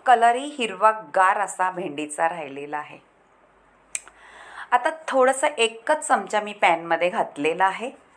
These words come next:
आणि त्याच्यामध्ये आपली भेंडी छान खरपूस करून घ्यायची आहे. अजिबात तेलाचा वापर जास्त न करता भेंडी कुरकुरीत कशी करायची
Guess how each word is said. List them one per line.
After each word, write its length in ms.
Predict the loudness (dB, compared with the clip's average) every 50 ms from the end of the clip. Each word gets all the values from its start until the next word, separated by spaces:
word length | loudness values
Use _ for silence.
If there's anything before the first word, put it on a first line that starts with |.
| _ _ _ _ _ _ -2
आणि 160 | -2 -2 0
त्याच्यामध्ये 540 | 0 -4 -4 -4 -4 -6 -4 -4 -4 -4 -4
आपली 260 | -4 -4 -6 -10 -10
भेंडी 360 | -8 -8 -8 -8 -8 -8 -10 -12 -8
छान 280 | -4 -2 -2 -4 -4 -6
खरपूस 440 | -4 -4 -4 -4 -6 -8 -8 -6 -2
करून 320 | 0 0 0 0 -2 -10 -14
घ्यायची 440 | -16 -16 -18 -20 -20 -20 -18 -16
आहे. 240 | -16 -16 -16 -20 -20 _ _ _ _ _ _ _ _ _ _ _ -20 -20 _ _ -20 -20 _ _ _ _ _ _ _ _ -20 -20 -20 -20 -20 -20 -4 2
अजिबात 560 | 2 2 2 2 -4 -2 2 2 2 0 0 0 2
तेलाचा 460 | 2 4 4 2 2 2 4 2 4
वापर 380 | 4 2 0 2 2 0 0 0 0
जास्त 360 | -2 -2 -2 -2 -4 -2 -2 0
न 160 | 2 2 0
करता 540 | 0 2 0 0 0 0 -2 0 0 0 -2 -6 -16 -20 -20 -20 -20 -20 -20 -12
भेंडी 420 | -8 -6 -4 -2 -2 -2 -2 -4 -4
कुरकुरीत 580 | -4 -6 -6 -6 -6 -6 -6 -6 -6 -6 -6 -6 -4 -2
कशी 280 | -2 -2 -2 -6 -8
करायची 640 | -2 0 0 0 0 0 -4 -6 -10 -10 -10 -10